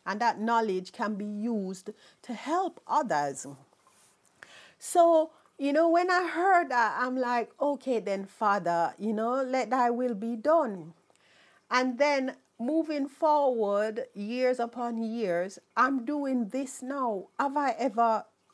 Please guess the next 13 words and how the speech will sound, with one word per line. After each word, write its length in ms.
dreamt 600
in 120
my 200
wildest 560
dream 260
that 180
I'll 200
be 180
doing 380
this, 240
doing 400
YouTube 840
or 560